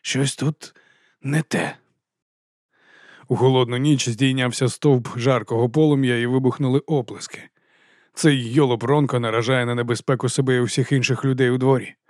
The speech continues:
Морвір повільно похитав головою. Якщо найняти його було доброю ідеєю, то в такому разі він імператор. Десь щось зашипіло, і Морвір навпомацки поповз назад по балках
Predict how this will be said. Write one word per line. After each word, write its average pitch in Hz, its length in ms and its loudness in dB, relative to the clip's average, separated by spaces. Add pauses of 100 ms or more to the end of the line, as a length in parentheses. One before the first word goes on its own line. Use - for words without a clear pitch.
(460)
Морвір 123 360 2
повільно 117 420 0
похитав 113 380 0
головою. 107 420 -2 (480)
Якщо 120 280 0
найняти 120 420 0
його 117 200 0
було 117 240 -2
доброю 117 560 -2
ідеєю, 123 560 0 (220)
то 117 100 -4
в 110 40 -6
такому 147 320 2
разі 143 280 2
він 120 340 -4
імператор. 123 640 -4 (960)
Десь 143 280 2
щось - 440 0
зашипіло, 127 680 2
і 113 80 -4
Морвір 123 360 0
навпомацки 123 600 -2
поповз 117 380 -4
назад 131 360 0
по 123 120 -6
балках 135 440 -2